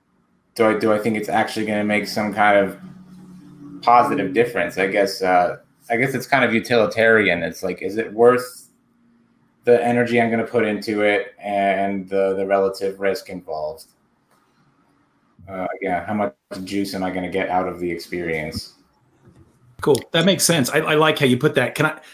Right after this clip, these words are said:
Speaker 2: the first thing that popped out was, "Can I learn something from that?" And I was kinda wondering that in the back of my mind, if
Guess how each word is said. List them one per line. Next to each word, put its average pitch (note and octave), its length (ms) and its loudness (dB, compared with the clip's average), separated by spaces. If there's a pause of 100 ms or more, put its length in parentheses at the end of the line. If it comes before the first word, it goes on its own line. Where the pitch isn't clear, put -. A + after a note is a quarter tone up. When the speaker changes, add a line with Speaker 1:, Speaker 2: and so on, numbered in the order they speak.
(160)
Speaker 2:
the D3 100 2
first G3 240 2
thing D3 180 4
that C3 140 2
popped D#3+ 280 2
out E3 160 4
was, A#2+ 380 0 (340)
"Can D3 140 -2
I A#2 80 0
learn C#3 300 2
something A2+ 340 -2
from A2 220 -4
that?" G#2+ 200 -6
And B2 120 0
I C3+ 60 4
was C3+ 120 4
kinda B2 220 2
wondering A2+ 460 0
that G2+ 120 -6
in G2 60 -14
the G#2 80 -8
back G#2 260 -8
of A2+ 40 -6
my F#2+ 120 -6
mind, G2 300 -12
if - 160 -12